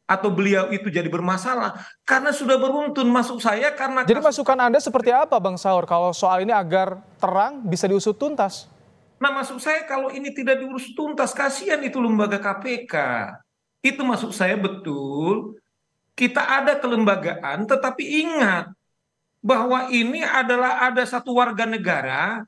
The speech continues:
Speaker 1: yang harusnya pasti contoh, kemudian tidak memberi contoh. Yang sederhana aja misalnya, oke lah, dia dipanggil ke Polda Metro.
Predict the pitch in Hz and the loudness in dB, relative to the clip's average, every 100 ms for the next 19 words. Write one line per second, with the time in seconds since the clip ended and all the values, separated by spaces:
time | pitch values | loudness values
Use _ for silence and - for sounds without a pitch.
0 | - 226 - 277 302 277 214 254 269 262 | -16 -20 -6 2 4 2 0 0 0 -4
1 | - 240 - 208 202 - 202 - 190 151 | -2 -2 0 -2 -2 -6 -8 -2 -2 -2
2 | 135 - 156 196 285 - - _ _ _ | -8 -4 0 2 0 -4 -14 _ _ _
3 | _ _ _ - 202 214 185 170 180 277 | _ _ _ 0 2 4 2 2 0 0
4 | - - 233 180 170 190 185 180 202 196 | -4 -4 -2 0 0 0 0 0 -2 -2
5 | 254 254 - 233 226 240 262 254 240 247 | -2 -4 -4 -2 -2 0 0 0 0 0
6 | 277 - 269 208 156 151 104 202 214 220 | -2 -4 -2 -2 -2 -8 -8 -6 -6 0
7 | 302 226 127 - - - 196 190 190 277 | 2 2 -2 -6 -18 -20 -4 -2 0 0
8 | 202 220 220 202 196 196 170 180 233 226 | 0 0 -2 -2 0 0 2 0 -2 -4
9 | 156 110 92 | -6 -8 -10